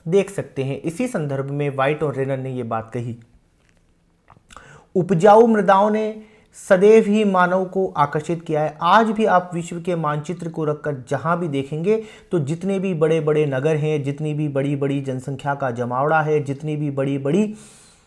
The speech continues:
सभ्यताएं विकसित हुई हैं, वो केवल उपजाऊ मृदा के क्षेत्र में हुई है। आज हम भारत की बात करते हैं, तो भारत में आप देखिए, यूपी है, बिहार है, पंजाब है, हरियाणा है, यहाँ के जो उपजाऊ क्षेत्र हैं, वहाँ पर आज भारत की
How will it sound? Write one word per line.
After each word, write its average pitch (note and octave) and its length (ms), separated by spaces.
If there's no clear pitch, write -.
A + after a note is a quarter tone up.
सभ्यताएं D3 840
विकसित F#3 400
हुई F3 180
हैं, F#3 120
वो E3 320
केवल G#3 260
उपजाऊ E3 540
मृदा C#3+ 280
के C#3+ 160
क्षेत्र C#3+ 300
में C#3+ 120
हुई C#3+ 180
है। C#3 260
आज B2+ 200
हम C3 120
भारत B2+ 360
की E3 80
बात C#3 300
करते D3 200
हैं, D3 80
तो D3+ 80
भारत C3+ 340
में C#3 60
आप C3 100
देखिए, C3+ 340
यूपी C3+ 420
है, C3+ 180
बिहार C3+ 480
है, C#3 180
पंजाब C3 520
है, C#3 160
हरियाणा C#3 420
है, C#3 460
यहाँ G3 280
के C4+ 140
जो A3 140
उपजाऊ E3+ 340
क्षेत्र E3 300
हैं, D#3+ 80
वहाँ D3+ 280
पर D3+ 160
आज C3 200
भारत D#3 440
की G3 100